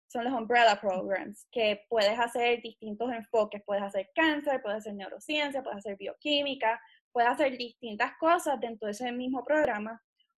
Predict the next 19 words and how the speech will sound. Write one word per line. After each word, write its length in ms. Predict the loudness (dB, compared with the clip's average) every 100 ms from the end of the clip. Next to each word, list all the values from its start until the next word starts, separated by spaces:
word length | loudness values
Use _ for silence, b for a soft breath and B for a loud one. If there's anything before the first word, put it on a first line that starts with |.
| _
o 500 | 8 8 8 4 0
tienes 240 | -8 -4 -2
un 120 | 0
programa 360 | 2 2 2
bien 240 | -2 -2 2
definido 680 | 2 2 4 4 4 0 -2 _ _
en 160 | -6 2
donde 720 | 2 2 2 4 2 0 -8 _ _ _ 0
los 160 | 4
laboratorios 520 | 6 6 4 4 2 4
a 60 |
los 100 | 2
que 120 | 0
puedes 280 | 0 0 2 0
ir, 120 | 0
pues, 140 | -2
son 240 | -6 -6 -4
bastante 420 | -4 -4 -2 -2
limitados. 640 | -2 -2 2 4 2 0